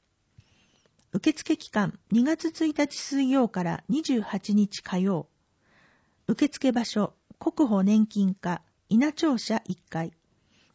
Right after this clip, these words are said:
未来平市民センター一階。郵送での申請も可能です。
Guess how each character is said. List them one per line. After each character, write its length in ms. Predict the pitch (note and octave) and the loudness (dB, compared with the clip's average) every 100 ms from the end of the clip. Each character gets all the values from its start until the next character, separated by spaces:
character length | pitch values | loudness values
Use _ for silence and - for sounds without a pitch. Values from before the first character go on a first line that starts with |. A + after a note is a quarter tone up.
| G#3 | 2
未 300 | A3+ D4+ E4 | 4 4 4
来 0 | |
平 300 | E4 G#3+ F#3+ | 4 2 0
市 160 | G#3+ | 4
民 180 | A3+ B3 | 4 4
セ 200 | - C4 | 2 2
ン 60 | G3 | 2
タ 340 | - E3+ - - | -2 -6 -6 -10
ー 40 | |
一 60 | - _ | -14 _
階。 280 | F3 E3+ - _ _ _ _ _ _ _ _ _ | -8 -8 -10 _ _ _ _ _ _ _ _ _
郵 200 | A#3 D#4 | 4 4
送 240 | - F4 F4 | 4 0 2
で 100 | E4 | 2
の 140 | A#3 | 2
申 240 | - A3 | 4 2
請 220 | G3+ G#3 G#3+ | 2 2 2
も 120 | B3+ | 0
可 180 | - G#3 | 0 0
能 220 | F#3 F3+ | 2 0
で 120 | E3+ | -4
す。 220 | - - | -8 -20